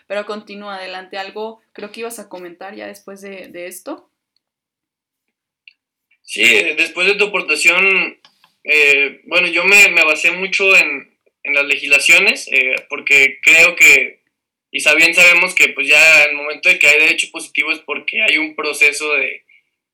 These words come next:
Speaker 2: pues, de sufrimiento, de cambios, de, de necesidades. Entonces,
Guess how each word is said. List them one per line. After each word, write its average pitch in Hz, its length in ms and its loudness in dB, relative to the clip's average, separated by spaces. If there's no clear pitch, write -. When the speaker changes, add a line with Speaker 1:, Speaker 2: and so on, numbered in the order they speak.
Speaker 2:
pues, 147 160 -6
de 151 100 -2
sufrimiento, 156 1040 -2
de 147 180 2
cambios, 160 420 4
de, 139 360 2
de 139 240 2
necesidades. 147 880 0
Entonces, 156 580 -6